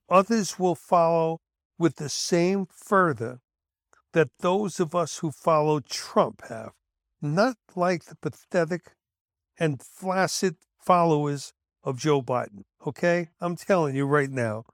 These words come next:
Y-, you might not like Trump, but those of us who follow Trump with a passion, we do. We do. We believe in what this man can do and what he's done from the very start, for the first moment of his presidency.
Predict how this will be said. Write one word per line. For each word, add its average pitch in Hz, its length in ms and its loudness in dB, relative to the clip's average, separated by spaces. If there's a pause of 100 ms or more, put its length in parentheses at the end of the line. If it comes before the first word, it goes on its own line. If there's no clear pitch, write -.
(160)
Y-, 190 120 -10
you 196 200 2
might 262 220 6
not 240 160 2
like 214 240 2
Trump, - 280 -2
but - 180 -12 (200)
those 226 280 -4
of 208 100 -4
us 202 180 -6
who - 160 -20
follow 180 380 -2
Trump 170 400 -8 (500)
with 175 200 0
a 160 40 2
passion, 190 640 -4 (440)
we 202 120 0
do. 170 440 0 (340)
We 214 120 -2
do. 233 120 -2
We 202 200 -4
believe 196 640 -6 (460)
in 196 180 0
what 190 200 -4
this - 260 -6
man 175 400 -2 (760)
can 214 300 4
do 202 300 2
and 170 200 -2
what 190 160 0
he's 175 240 -4 (100)
done 226 340 -2 (360)
from 220 200 2
the 196 60 -2
very 240 380 -2
start, 254 440 -4
for 180 100 -4
the 151 80 -4
first - 360 -4
moment 208 540 2 (560)
of 190 120 2
his 185 120 -4
presidency. 160 1040 -2